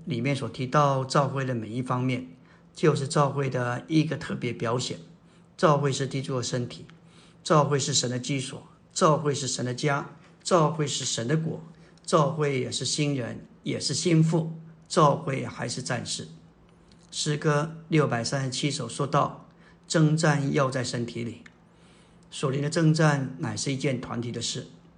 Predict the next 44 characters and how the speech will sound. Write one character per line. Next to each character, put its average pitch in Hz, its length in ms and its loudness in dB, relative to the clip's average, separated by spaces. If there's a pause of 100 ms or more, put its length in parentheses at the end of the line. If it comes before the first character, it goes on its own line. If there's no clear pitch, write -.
(220)
许 - 200 -6
多 165 180 4
圣 160 240 4
经 151 200 2
学 139 220 -2
者 131 240 0
所 127 160 -4
描 117 300 -4
述 160 400 0
以 131 100 -4
弗 143 120 -4
所 127 380 -4 (200)
六 175 260 10
章 135 220 -2
的 131 80 -2
属 123 160 -6
灵 107 220 -6
征 127 240 -2
战， 127 280 -6 (480)
他 - 120 -2
们 156 100 4
描 135 220 0
述 151 260 0
金 156 300 4
章， 151 300 0 (140)
金 160 300 8
装 147 260 2
的 139 300 -4
每 110 160 -6
一 127 80 -4
个 127 100 -2
项 117 240 -2
目， 117 220 -6 (500)
但 151 260 4
是 - 360 -4 (120)
大 151 240 4
部 143 220 -4
分 127 360 -4 (880)
多 151 180 2
是 151 200 0
指 110 240 -6
着 - 360 -8
个 156 160 2
人。 - 200 -6